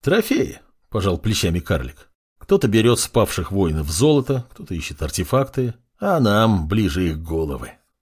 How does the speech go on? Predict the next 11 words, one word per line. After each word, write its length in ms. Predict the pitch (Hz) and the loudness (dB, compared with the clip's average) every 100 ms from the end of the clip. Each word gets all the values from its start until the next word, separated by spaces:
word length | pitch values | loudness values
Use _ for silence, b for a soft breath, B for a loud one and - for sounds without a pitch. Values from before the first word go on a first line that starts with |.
| _ _ | _ _
Паладин 380 | 104 120 127 170 | 0 2 4 2
с 100 | - | 2
отвращением 720 | 120 117 123 - 123 101 92 | 2 2 2 4 4 4 4
ещё 360 | 90 107 - 110 | 2 2 2 2
раз 200 | 90 76 | 2 0
взглянул 440 | 76 82 104 92 | -2 2 2 2
на 120 | 82 87 | 0 -2
стяг 400 | - 131 127 104 | -2 -2 -2 -4
и 140 | 101 | -6
покачал 560 | - 90 95 82 82 69 | -6 -6 -4 -2 -2 -2
головой. 520 | 78 85 78 62 | -2 -2 -4 -8